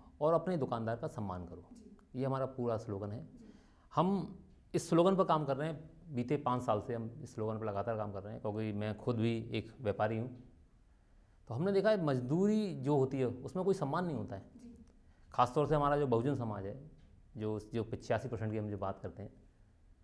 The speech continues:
Speaker 1: वो हमारा समाज बहुत ही शोषण, शोषित है।
Speaker 2: जी।
Speaker 1: उसको मजदूरी मिलती है और मजदूरी जो मिलती है, वो बहुत ही, ज-, जो बीस हज़ार का काम कराता है आपसे, वो पाँच हज़ार मजदूरी देगा आपको।
Speaker 2: जी, बिल्कुल।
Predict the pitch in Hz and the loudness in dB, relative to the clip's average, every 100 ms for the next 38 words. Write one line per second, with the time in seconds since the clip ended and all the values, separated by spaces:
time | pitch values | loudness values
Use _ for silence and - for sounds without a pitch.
0 | - - - 139 175 175 180 165 151 165 | -20 -20 -4 2 4 6 4 2 2 2
1 | 156 - - - _ - 113 151 180 175 | -2 -14 -20 -20 _ -12 2 2 4 0
2 | 160 147 143 - 131 131 127 107 101 - | -2 -2 -4 -4 -8 -6 -8 -10 -20 -20
3 | - - - - - - - _ _ _ | -20 -18 -20 -20 -20 -20 -20 _ _ _
4 | - - - 131 113 131 143 135 127 147 | -18 -8 -2 0 2 4 4 2 2 2
5 | 147 147 - - - - - - 139 143 | 0 -2 -16 -20 -20 -20 -10 0 4 4
6 | 135 185 214 214 196 160 160 208 160 - | 4 4 6 6 4 4 4 4 4 2
7 | 175 196 196 - - - - _ _ _ | 2 2 -2 -6 -14 -20 -20 _ _ _
8 | _ - - - - - - 113 110 143 | _ -20 -20 -20 -20 -20 -12 0 4 4
9 | 113 156 139 143 151 156 156 151 147 120 | 6 6 6 6 8 8 8 4 4 4
10 | 113 120 113 113 156 - - - - 160 | 4 4 2 2 -4 -4 -14 -20 -4 -2
11 | 170 180 160 156 135 120 127 98 98 90 | 2 6 6 6 6 6 6 4 2 -2
12 | - 95 - - - - | -8 -12 -12 -14 -14 -14